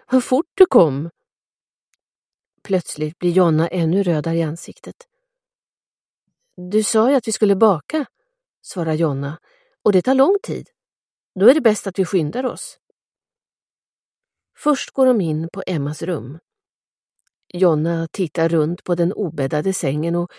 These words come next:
på kläderna som ligger i högar på golvet. "Lika stökigt som vanligt", säger Jonna skrattande.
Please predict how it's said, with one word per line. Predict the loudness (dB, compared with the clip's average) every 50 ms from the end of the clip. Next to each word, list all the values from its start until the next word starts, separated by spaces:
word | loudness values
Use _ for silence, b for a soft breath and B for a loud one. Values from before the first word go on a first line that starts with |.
| B B B B
på | -20 -18
kläderna | -12 -8 -4 -2 0 0 0 -2 -2 -2 -4 -4 -2
som | -2 -2 0
ligger | 0 -2 -2 -2 -2
i | -2
högar | -2 -4 -4 -6 -6 -6 -8 -12
på | -12 -14
golvet. | -14 -14 -14 -14 -16 -18 -20 _ _ _ _ _ _ _ _ _ _ _ _ _ _ _ _ _ _ _ -20 -18 -16 B -14 -10 B
"Lika | -2 -2 -2 2 2 0 0
stökigt | 0 2 4 4 4 4 2 -2 -2 2
som | 2 0 2
vanligt", | 2 0 0 0 -2 -2 -2 -4 _ -10 _ _ _ _ _ _ _ _ _ _ -14
säger | -4 0 0 2 2 2
Jonna | 2 2 0 0 0 -4 -4
skrattande. | -8 -8 -10 -12 -12 -12 -12 -14 -12 -12 -12 -14 -18